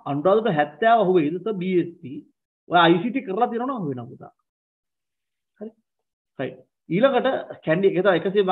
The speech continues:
ඉසංකම අපිට ඉන්න මේ, මේ, මේ කියන්න බැරි කේස් එකක් තියෙන්නේ. රයිට්. ඊළඟ කේස් එක පුතේ, අ, මම අය තව අනිත් පැත්තට මම මේක පුද්ගලිකව කියන දෙයක්.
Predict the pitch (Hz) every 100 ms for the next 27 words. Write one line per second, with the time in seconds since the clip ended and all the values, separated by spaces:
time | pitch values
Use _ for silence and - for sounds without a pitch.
0 | 170 143 202 185 170 180 190 196 170 147
1 | 151 - _ _ - 165 165 170 190 202
2 | 202 202 196 180 185 156 123 - - _
3 | _ _ _ _ _ _ _ _ _ _
4 | _ _ _ _ _ _ _ _ _ _
5 | _ _ _ - - - _ _ _ _
6 | _ _ _ - 165 247 262 220 185 160
7 | 156 330 - _ _ - 143 143 151 165
8 | 196 185 175 160 175 175 196 190 220 254
9 | - 139 151 151 151 139 - _ 165 135
10 | 208 220 226 202 202 180 139 202